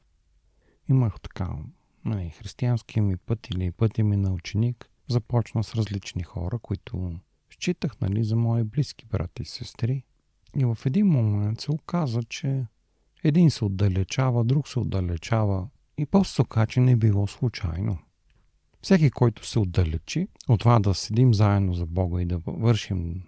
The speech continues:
добри дела и това, което не се иска от нас и да сме послушни на Бога,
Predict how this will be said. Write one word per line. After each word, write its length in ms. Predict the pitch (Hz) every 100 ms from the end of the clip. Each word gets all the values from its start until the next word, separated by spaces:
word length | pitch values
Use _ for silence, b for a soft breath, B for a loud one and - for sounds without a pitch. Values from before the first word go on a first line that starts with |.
| - 107
добри 360 | 92 92 110
дела 500 | 127 98 90 87 82
и 180 | 82 82 85 101
това, 160 | 110
което 320 | - 110 -
не 80 | 104
се 160 | - 123
иска 280 | 120 - 98
от 60 |
нас 340 | 101 101 95 95
и 40 |
да 100 | 92
сме 220 | - 101
послушни 560 | - 117 - 143 - 123
на 160 | 107
Бога, 380 | 101 92 90 90